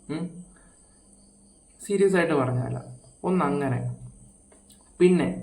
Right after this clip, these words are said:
ഈ ഷോ, ഈ ഷോ എത്രമാത്രം മോശമാക്കാവോ അതെല്ലാം ആക്കിയിട്ടുമുണ്ട് താനും.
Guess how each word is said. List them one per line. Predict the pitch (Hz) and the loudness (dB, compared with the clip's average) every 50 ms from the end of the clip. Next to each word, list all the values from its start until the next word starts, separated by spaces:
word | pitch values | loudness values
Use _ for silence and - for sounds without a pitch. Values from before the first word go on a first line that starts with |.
| - 151 | -2 0
ഈ | 156 156 | 0 0
ഷോ, | - - - 143 127 123 - - - - - - - - - - - - - - - | 0 0 2 2 4 4 2 0 -4 -6 -10 -14 -18 -20 -20 -20 -20 -20 -12 -2 0
ഈ | 151 170 196 190 | 2 4 4 4
ഷോ | 196 190 196 196 | 4 6 6 8
എത്രമാത്രം | 190 175 175 175 175 180 214 220 220 214 220 220 214 220 214 214 214 208 202 196 180 | 8 6 4 2 2 4 4 6 6 6 6 6 6 6 4 4 4 2 2 2 2
മോശമാക്കാവോ | 170 170 175 175 175 190 180 165 156 156 160 - 151 143 143 139 143 143 143 - - 127 | 2 2 2 2 2 4 4 6 6 4 2 2 2 2 2 2 2 0 0 0 -2 -2
അതെല്ലാം | 127 131 - 139 131 135 135 143 156 156 147 | -2 -2 0 -2 0 0 0 0 0 0 0
ആക്കിയിട്ടുമുണ്ട് | 135 131 127 - - 127 127 127 123 123 120 123 123 | 0 -2 -4 -6 -6 -8 -6 -6 -8 -6 -6 -6 -6
താനും. | 123 127 - 127 123 - | -8 -8 -10 -14 -14 -16